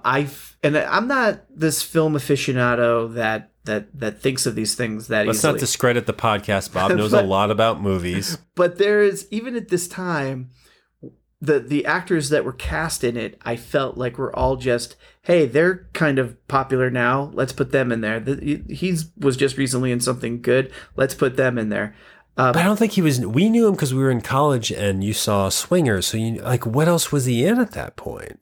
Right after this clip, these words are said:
Speaker 1: Nothing
Speaker 2: Clay
Speaker 1: else.
Speaker 2: Pigeons?
Speaker 1: Yeah,
Speaker 2: Yeah,
Speaker 1: I
Speaker 2: so I don't think he, I think it was a risk to put him in there. That's why I think it's weird.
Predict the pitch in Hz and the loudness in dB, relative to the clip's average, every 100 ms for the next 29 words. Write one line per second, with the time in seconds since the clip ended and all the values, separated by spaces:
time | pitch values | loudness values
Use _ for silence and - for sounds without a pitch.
0 | - - 165 175 349 240 - - 110 117 | -10 0 0 4 4 4 4 2 2 4
1 | 185 233 226 - - 170 196 214 147 143 | 4 2 0 -4 -4 0 4 4 4 2
2 | 165 190 220 202 185 139 175 196 175 156 | 2 2 2 2 2 2 0 0 2 2
3 | 139 120 135 139 - - - 110 110 170 | 2 4 2 0 -4 -4 0 2 4 4
4 | 101 82 107 - 113 113 104 - - 117 | 2 2 0 0 -2 -2 -8 -10 -8 -4
5 | 196 104 - - | -2 -4 -10 -16